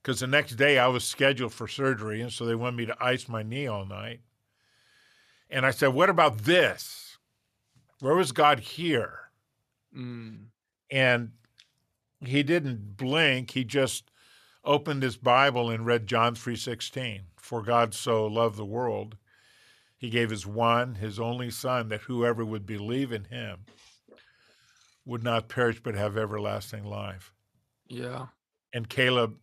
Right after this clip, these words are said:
Speaker 1: I'd never heard the Bible before.
Speaker 2: Wow.
Speaker 1: You know, the Bible says that faith comes by hearing, and
Speaker 2: Hearing about
Speaker 1: hearing the word about Christ. And when I heard that verse,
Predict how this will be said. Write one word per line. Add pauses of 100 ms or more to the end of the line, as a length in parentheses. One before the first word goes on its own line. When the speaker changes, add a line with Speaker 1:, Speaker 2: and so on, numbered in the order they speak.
(140)
Speaker 1:
I'd
never
heard
the
Bible
before. (180)
Speaker 2:
Wow. (1080)
Speaker 1:
You
know,
the
Bible
says
that
faith
comes
by
hearing,
and (480)
Speaker 2:
Hearing
about
Speaker 1:
hearing (280)
the
word
about
Christ.
And
when
I (640)
heard
that
verse,